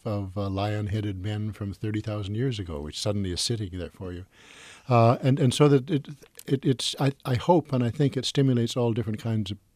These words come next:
all different k-, kind, parts of the brain and, and, and changes things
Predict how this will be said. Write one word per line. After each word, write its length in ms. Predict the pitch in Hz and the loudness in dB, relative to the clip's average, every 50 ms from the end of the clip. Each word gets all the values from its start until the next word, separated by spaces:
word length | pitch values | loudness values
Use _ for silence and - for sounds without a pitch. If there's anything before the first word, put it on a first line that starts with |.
| - | -16
all 280 | - 120 127 127 120 120 | -12 -6 -4 -2 -2 0
different 300 | 117 123 - 117 107 - | 0 -2 -4 -4 -8 -8
k-, 80 | - _ _ _ - | -12 _ _ _ -14
kind, 280 | - - 110 110 110 - - - | -8 -6 -4 -4 -6 -8 -12 -8
parts 360 | - 127 123 120 - - - | -4 -2 -2 -2 -2 -6 -6
of 120 | 90 87 | -6 -10
the 40 | 92 | -8
brain 380 | 85 98 95 85 78 78 85 - _ _ _ _ _ _ _ _ _ _ _ _ _ _ _ _ _ _ _ _ _ _ _ - | -8 -6 -6 -6 -8 -10 -12 -16 _ _ _ _ _ _ _ _ _ _ _ _ _ _ _ _ _ _ _ _ _ _ _ -2
and, 160 | 117 120 - | -2 -2 2
and, 220 | - 131 117 - | 2 2 2 2
and 260 | 294 139 120 113 - | 2 2 2 0 0
changes 480 | - - 135 135 131 127 120 113 104 98 | 0 2 4 6 6 4 2 0 -4 -4
things 760 | - - 117 110 107 107 107 110 101 - - - - - | -4 -2 -2 0 0 0 -2 -4 -4 -6 -10 -10 -12 -14